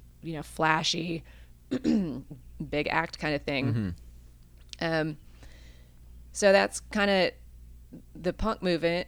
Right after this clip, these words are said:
Speaker 1: you know, as the sixties counterculture movement was their own thing. This was another counterculture movement against the counterculture movement. So it was, like, this,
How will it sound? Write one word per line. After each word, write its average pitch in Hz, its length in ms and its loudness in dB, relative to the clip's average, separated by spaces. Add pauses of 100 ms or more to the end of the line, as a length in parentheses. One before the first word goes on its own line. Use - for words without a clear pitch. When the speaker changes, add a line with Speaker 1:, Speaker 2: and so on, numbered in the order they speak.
Speaker 1:
you 160 140 -4
know, - 60 -2
as 160 220 2
the 156 100 -6
sixties 165 520 -4
counterculture 151 640 -2
movement 151 440 -2
was 143 240 -6
their 156 180 0
own 156 160 -2
thing. 147 360 -4
This 165 180 -2
was 160 120 -4
another 151 380 -2 (480)
counterculture 151 680 -2
movement 156 320 -4
against 208 480 -2
the 151 80 -4
counterculture 135 600 -2
movement. 135 400 -8
So - 120 -4
it - 60 -6
was, 156 100 -4
like, 165 100 -4
this, 151 140 -6